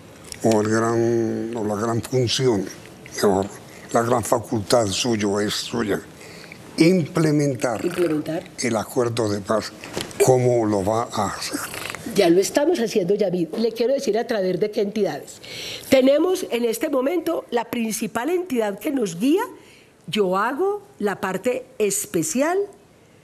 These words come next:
Speaker 2: de la articulación con las instituciones del Estado. Por ejemplo, la doctora Cecilia López y todo el equipo del Ministerio del Trabajo tiene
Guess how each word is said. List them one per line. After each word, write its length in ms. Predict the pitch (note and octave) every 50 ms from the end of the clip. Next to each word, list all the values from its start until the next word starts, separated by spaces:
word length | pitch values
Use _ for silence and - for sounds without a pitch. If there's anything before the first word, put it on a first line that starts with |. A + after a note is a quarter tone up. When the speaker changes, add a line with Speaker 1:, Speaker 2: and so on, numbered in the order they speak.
| - - - - - -
Speaker 2:
de 160 | F#3 G3 A3
la 160 | G#3 G3+ G3+ G3
articulación 1040 | F#3 F3+ F#3 - F#3+ - - G3 F3+ F3 E3+ E3 - - C#4+ D#4+ F4 F4+ E4+ E4+ - - - - _
con 260 | - A3 G3 F#3 F#3
las 300 | G3 A3 C4+ C#4 - - - -
instituciones 1200 | B3 A3 F#3 - - - - - G#3+ G#3 - E3+ D#3+ - - C#4 D4+ E4 E4+ D#4+ E4+ E4+ D#4+ - - - - - -
del 180 | F#3 G#3+ F#3+
Estado. 440 | F3 E3 - - A#3+ G3 E3+ E3+ E3+ - -
Por 120 | A3 G3+
ejemplo, 440 | F#3+ F#3+ C4+ G#3+ F3 D#3 E3+ D3+ - - - - - -
la 120 | G#3+ G#3+
doctora 380 | G#3+ G3+ G#3 - D4+ D#4+ F#4 G4
Cecilia 540 | - A#3+ G3+ - - G#3+ F#3+ G3 A#3 B3+ C4+
López 420 | A3 F#3 D#3+ - C4+ E4+ - - - - - - - -
y 140 | - A#3 G3
todo 400 | - - - - A#3 A#3+ C#4 E4+
el 80 | F4 C4+
equipo 360 | G3+ - - A3 F#3+ - B3
del 160 | C4 B3+ B3 A3
Ministerio 720 | G3 F#3 F3 E3 - - - F#3+ F3 F#3+ G#3 A3 A#3+ A#3 - - - - - -
del 240 | F#3 A#3+ B3+ B3
Trabajo 560 | - A3 G3+ F3+ E3+ D#3+ D3 C#3+ - C4 D4 - - - - - - - - -
tiene 520 | A3 A3 G3+ G3 A3 A#3+ B3 A#3+ -